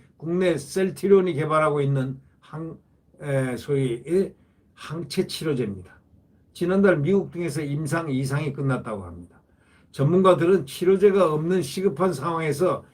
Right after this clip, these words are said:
임상 이상 결과를 해를 끼치지 않는 것이 확인되면 긴급 승인하겠다.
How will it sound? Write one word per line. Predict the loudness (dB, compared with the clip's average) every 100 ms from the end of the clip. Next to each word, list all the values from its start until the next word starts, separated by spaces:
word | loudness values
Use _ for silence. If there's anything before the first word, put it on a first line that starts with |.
| _
임상 | -8 -6 -4 -2
이상 | -2 -4 -4 -2
결과를 | 0 2 2 2 -2 -6 -16 _ _ _ _
해를 | -4 0 0 -2
끼치지 | -6 -10 -12 -6 -4
않는 | -2 0 0
것이 | 0 -2 -4
확인되면 | -4 -4 -2 -2 -2 -4 -6
긴급 | -6 -6 -6 -8
승인하겠다. | -6 -4 -2 -4 -6 -12